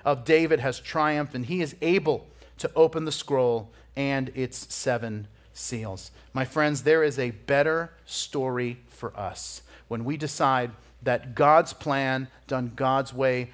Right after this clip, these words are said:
will bring a harvest of blessing into our lives that is greater than anything we could imagine.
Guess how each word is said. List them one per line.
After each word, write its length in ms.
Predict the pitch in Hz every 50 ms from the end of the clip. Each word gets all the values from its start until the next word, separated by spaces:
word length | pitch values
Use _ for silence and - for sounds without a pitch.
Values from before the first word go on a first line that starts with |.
| - -
will 100 | 127 123
bring 280 | 113 127 143 143 135 131
a 100 | 131 123
harvest 640 | - - - 151 156 165 170 156 170 151 - -
of 160 | 151 123 117 113
blessing 440 | 135 135 135 131 - - 139 131
into 260 | 131 127 - - 131 120
our 160 | 123 123 120
lives 360 | 120 120 117 113 117 113 110
that 140 | 117 123 117
is 120 | 110 107
greater 360 | 110 - 120 131 135 135 139
than 160 | 123 123 117 113
anything 460 | 131 127 123 123 - 127 120 117 113 - - - _
we 200 | - 117 127 123
could 340 | 123 - 131 117 110 107 104 - - - -
imagine. 540 | - 117 104 104 98 95 104 101 107 101 101